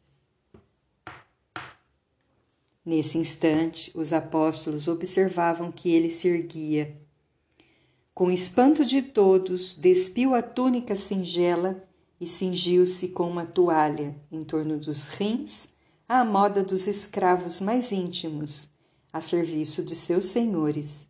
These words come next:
E como se fossem dispensáveis as palavras, naquela hora decisiva de exemplificação,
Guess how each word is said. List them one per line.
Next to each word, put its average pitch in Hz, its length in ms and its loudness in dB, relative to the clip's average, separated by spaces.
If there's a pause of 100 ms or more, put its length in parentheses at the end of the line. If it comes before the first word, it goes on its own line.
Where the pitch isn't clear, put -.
(720)
E 165 40 -10
como 165 260 0
se 165 160 -2
fossem 165 460 -2
dispensáveis 190 1080 -2
as 165 200 -4
palavras, 156 920 -4
naquela 226 500 2
hora 180 220 4
decisiva 185 1000 -2 (380)
de 165 220 2
exemplificação, 202 1700 0